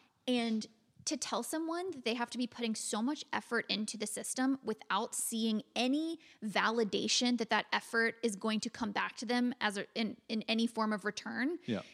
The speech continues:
Speaker 1: is so difficult. But I think that it requires just, this is just one of those areas in business where you go, "Oh, it is a leap of faith." Like,
Speaker 2: Totally.
Speaker 1: it's not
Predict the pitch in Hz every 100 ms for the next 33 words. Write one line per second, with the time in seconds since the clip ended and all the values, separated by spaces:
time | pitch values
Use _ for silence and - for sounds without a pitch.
0 | - - 262 - 262 254 202 - - 339
1 | 349 226 240 240 233 - 226 220 _ -
2 | 254 349 - - 214 214 214 - - -
3 | - _ _ _ _ 285 254 254 - 254
4 | 254 330 339 - 254 - - 262 320 359
5 | 349 233 247 269 247 208 214 220 202 196
6 | 254 262 240 240 226 226 - 311 269 311
7 | 403 226 247 214 - - 285 233 - -
8 | 240 190 202 196 - 294 - 220 208 294
9 | 311